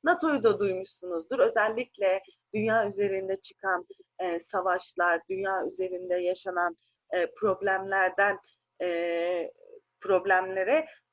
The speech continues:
karşı hep devreye nato girer arkadaşlar. E, üye ülkelerin özellikle özgürlük ve güvenliklerini korumak amacıyla kurulmuş bir örgüttür arkadaşlar.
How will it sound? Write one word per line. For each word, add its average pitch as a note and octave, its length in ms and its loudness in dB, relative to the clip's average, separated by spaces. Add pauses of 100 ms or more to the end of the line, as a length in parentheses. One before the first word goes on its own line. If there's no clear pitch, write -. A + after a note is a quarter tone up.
(480)
karşı G3+ 400 2
hep E4+ 220 -2
devreye A3 400 6
nato A3 360 0
girer D#3 180 0
arkadaşlar. E3+ 840 0 (420)
E, A3 300 2
üye D4 320 0
ülkelerin A#3 720 -2
özellikle A#3+ 680 2
özgürlük A3+ 580 -2
ve A3 200 -2 (160)
güvenliklerini A#3 680 0
korumak B3+ 500 0 (120)
amacıyla G3+ 480 -2 (120)
kurulmuş A#3+ 600 -2 (420)
bir D4+ 280 2 (300)
örgüttür G3 580 2
arkadaşlar. F3+ 960 2